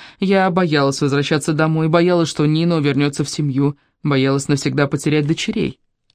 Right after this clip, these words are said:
Когда Гюстен с Коломбой снова предложили нам отправиться с ними на машине в Париж и даже пригласили погостить, я посмотрела на Нино,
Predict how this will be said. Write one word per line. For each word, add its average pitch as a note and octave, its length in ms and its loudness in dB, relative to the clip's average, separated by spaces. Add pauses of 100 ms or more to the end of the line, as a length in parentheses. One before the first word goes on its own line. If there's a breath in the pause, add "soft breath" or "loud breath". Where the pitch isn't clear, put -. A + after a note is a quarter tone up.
(1300)
Когда A3 300 2
Гюстен A#3+ 360 0
с - 40 -8
Коломбой A3+ 520 2
снова G3 260 0
предложили F3 480 2
нам D#3+ 180 0
отправиться D#3+ 520 0
с - 100 -6
ними D3 220 2
на C#3+ 100 2
машине D#3 380 0
в - 80 -16
Париж G#3 560 0 (140)
и D#3 80 0
даже D3 260 0
пригласили D#3 540 2
погостить, G3+ 600 0 (380 loud breath)
я A#3+ 240 2
посмотрела A3+ 560 2
на A3+ 160 4
Нино, F#3 420 2